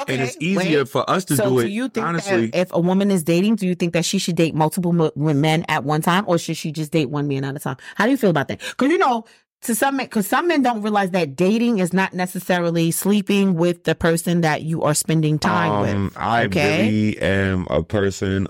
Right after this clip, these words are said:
Speaker 1: of what's good for the goose
Speaker 2: That's good for the gander?
Speaker 1: at all times. So I'm
Speaker 2: Okay,
Speaker 1: not a, I'm,
Speaker 2: so
Speaker 1: yo, listen, I'm the type of nigga that I went out with you Thursday night and seen you Saturday somewhere else and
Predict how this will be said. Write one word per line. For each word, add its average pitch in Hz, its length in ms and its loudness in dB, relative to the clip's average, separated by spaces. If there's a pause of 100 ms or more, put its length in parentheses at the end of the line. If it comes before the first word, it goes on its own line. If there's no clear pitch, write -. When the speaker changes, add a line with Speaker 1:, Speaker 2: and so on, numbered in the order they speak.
Speaker 1:
of 85 800 2 (760)
what's 90 220 2
good 95 300 2
for 92 160 -2
the 87 100 2
goose 117 680 -4 (1700)
Speaker 2:
That's 160 120 0
good 165 160 0
for 175 100 -2
the 165 80 0
gander? 175 420 2
Speaker 1:
at 87 160 -2
all 67 140 -2
times. - 520 -8
So - 120 -2
I'm 117 180 -2
Speaker 2:
Okay, 131 160 -2
Speaker 1:
not 123 120 -4
a, - 60 -6
I'm, 131 100 0
Speaker 2:
so 196 380 2
Speaker 1:
yo, 123 160 2
listen, 135 420 0
I'm 131 160 -2
the 156 80 -2
type 143 260 0
of 135 60 0
nigga 127 200 0
that 117 360 0
I 117 160 -2
went 127 220 -2
out 127 160 2
with 117 260 -4
you 123 140 2
Thursday 123 500 0
night 120 340 -2
and 104 140 -6
seen 131 460 0
you 117 180 0
Saturday 117 640 0
somewhere 120 540 0
else 117 320 0
and 98 240 0